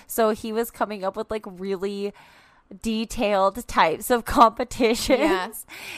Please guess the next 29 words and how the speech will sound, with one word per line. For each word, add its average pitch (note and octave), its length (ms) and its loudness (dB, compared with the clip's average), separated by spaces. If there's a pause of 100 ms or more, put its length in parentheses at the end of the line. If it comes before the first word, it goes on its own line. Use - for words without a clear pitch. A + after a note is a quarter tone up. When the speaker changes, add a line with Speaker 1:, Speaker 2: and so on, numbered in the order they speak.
Speaker 1:
And A3 320 2
he A#3+ 260 -4
kept - 200 -6
calling A3 260 -2
them G3 140 -8
specials. F#3 800 -6
Speaker 2:
Yeah. F3+ 340 -6 (460)
He D4+ 200 -6
came C5+ 300 -2
in C#4 260 0
like, G3+ 400 -2 (100)
Speaker 1:
<laughs> - 40 -18
Speaker 2:
"Let's B3 280 -6
go G#4+ 160 -6
big C#4 220 -2
or A#3+ 80 -6
go G3 220 -2
home." G3+ 500 -4
He B3+ 100 -6
was D#4 300 -8
like, B3 260 -4
the A#3 100 -6
first B3 320 -8
idea G#3 240 -2
Speaker 1:
Yeah. F#3 200 4
Speaker 2:
he B3+ 60 0
had C4+ 120 -6
was B3+ 160 -14
like F#3+ 320 -8